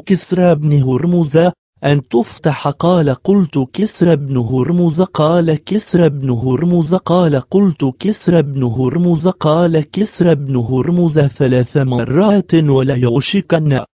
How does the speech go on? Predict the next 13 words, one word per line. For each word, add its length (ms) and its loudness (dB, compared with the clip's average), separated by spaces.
أن 200 2
يبتغي 800 0
من 300 -2
يقبل 480 -2
ماله 760 0
منه 400 -2
صدقة 800 0
فلا 380 0
يجد." 420 2
قال: 540 2
"فلقد 540 -2
رأيت 480 0
ثنتين 800 0